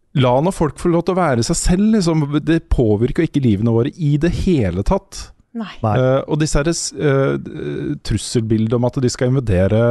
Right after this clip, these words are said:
Speaker 1: alle toalettene våre og, og badene, offentlige badene våre og
Speaker 3: Ja.
Speaker 1: den type ting. Det er bare tull.
Speaker 3: Ja,
Speaker 2: Jeg har
Speaker 3: fordi
Speaker 2: vært
Speaker 3: det,
Speaker 2: på så
Speaker 3: dette
Speaker 2: mange
Speaker 3: er
Speaker 2: plasser der det er unisex-toalett, og det har
Speaker 1: Ja.
Speaker 2: aldri vært et problem.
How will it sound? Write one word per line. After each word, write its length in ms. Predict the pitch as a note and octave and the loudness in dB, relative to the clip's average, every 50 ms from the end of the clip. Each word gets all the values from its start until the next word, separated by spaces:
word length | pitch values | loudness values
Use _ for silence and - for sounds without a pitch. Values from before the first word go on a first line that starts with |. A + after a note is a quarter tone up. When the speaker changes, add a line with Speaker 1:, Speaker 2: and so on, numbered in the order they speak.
| - | 2
Speaker 1:
alle 360 | C3 - C3+ C3+ A#2 G#2+ A2+ A#2 A#2+ B2 A#2+ A#2+ B2+ B2+ B2+ | 2 0 0 0 2 2 2 2 2 2 2 0 0 -2 -2
toalettene 480 | - - B2+ A2+ - - - - G#2+ G#2+ | -2 -2 0 0 0 -2 -2 -2 0 2
våre 240 | A2 A2 A2 A#2+ | 2 2 2 2
og, 140 | A#2+ A#2 B2 | 0 -2 -4
og 420 | B2 B2+ B2+ A#2+ A#2 A#2+ A#2 A#2+ A#2 - - _ _ _ - - - - | -2 0 0 2 2 2 0 -2 -6 -12 -16 _ _ _ -20 -20 -10 -4
badene, 400 | A2+ A#2+ G#2+ F#2+ F#2+ G2+ A2+ B2+ | 0 0 2 2 2 2 0 0
offentlige 640 | D3+ - C#3 - C3+ B2 A2 - B2 A#2+ A#2+ A#2+ A#2+ A#2+ | 0 0 -2 -2 -4 -4 -2 0 2 2 4 4 2 2
badene 340 | A2+ A2+ G#2+ G2 F#2+ G2+ G#2 | 2 2 2 2 2 2 2
våre 240 | G#2 G#2+ A2 A2 A2+ | 2 2 4 4 4
og 140 | A#2+ A#2 G#2+ | 4 4 2
Speaker 3:
Ja. 60 | A2 | 2
Speaker 1:
den 100 | A2+ G#2+ | 2 2
type 160 | G2 G#2+ G#2 | 0 0 0
ting. 200 | G#2 A2+ A#2 A#2+ | 0 0 0 0
Det 200 | - - - D3 | -2 -2 -2 -2
er 220 | D3 C3 C3+ D#3 D#3+ D3+ - | 0 0 0 -2 -2 -4 -10
bare 240 | - D#3 F#3+ F#3+ - - | -4 -4 -4 -4 -2 -4
tull. 400 | - - G#3+ A#3 - - - G2 - - _ _ - | -2 0 0 0 0 -4 -10 -12 -12 -16 _ _ 0
Speaker 3:
Ja, 80 | B2+ | 2
Speaker 2:
Jeg 100 | - F#4 | 2 2
har 80 | F4+ F#4+ | 2 2
Speaker 3:
fordi 140 | F#3 - F4+ | 4 4 4
Speaker 2:
vært 220 | - F#4 D4+ C#4 | 4 4 2 0
Speaker 3:
det, 320 | F#3 - - - - - - - - _ | -2 -2 -4 -8 -12 -12 -18 -20 -12 _
Speaker 2:
på 80 | - - | 2 2
så 200 | - - - F#4 | 4 4 4 4
Speaker 3:
dette 40 | - | 4
Speaker 2:
mange 200 | - D4 - - | 4 6 6 4
Speaker 3:
er 80 | C#4 - | 4 4
Speaker 2:
plasser 320 | - - C#4+ B3 C#4+ D4 C4 | 2 0 0 0 0 0 0
der 140 | D#4 C#4+ | 0 2
det 60 | C4+ C4 | 2 0
er 100 | B3+ C#4+ | 2 2
unisex-toalett, 920 | C#4 B3+ A3+ G#3+ G#3 - A#3 G#3 - - A#3 A#3 A#3 C#4+ - - - - - - _ _ _ _ _ | 2 2 2 0 -2 -2 -4 -4 -2 -2 0 0 0 0 -2 -4 -10 -12 -12 -12 _ _ _ _ _
og 100 | - A#3+ | 0 0
det 60 | C4 C#4 | 2 2
har 160 | C#4+ D4 - | 2 2 2
Speaker 1:
Ja. 120 | C#3 E3 - | 4 4 4
Speaker 2:
aldri 320 | F4 F4 F4 D4+ C4 A3+ G#3 | 4 2 2 2 0 0 2
vært 240 | A#3 A#3+ B3+ A#3+ G#3+ G3 | 2 2 2 0 -2 -4
et 60 | - | -4
problem. 340 | - A3 G3+ A3+ G#3+ F#3 G#3+ | -6 -4 -2 -2 -2 -2 -4